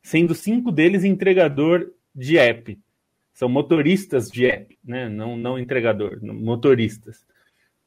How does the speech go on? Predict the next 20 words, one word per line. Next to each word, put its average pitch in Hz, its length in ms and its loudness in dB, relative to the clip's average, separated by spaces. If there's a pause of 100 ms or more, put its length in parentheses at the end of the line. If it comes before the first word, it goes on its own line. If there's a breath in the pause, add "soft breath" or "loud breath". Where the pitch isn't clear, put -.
(240)
É, 107 320 6
de 117 120 -6
qualquer 165 320 6
forma, 165 680 4 (640)
é, 120 160 -2
tem 143 220 0
vinte 190 280 0
e - 40 -14
quatro 196 320 6
atletas 151 560 2
que 156 120 -2
recebem 175 460 2
novecentos 175 560 0
e 175 80 -2
vinte 170 200 -6
e - 20 -20
cinco 160 260 -8
reais 139 320 -2
por 127 220 -4
mês 117 480 -4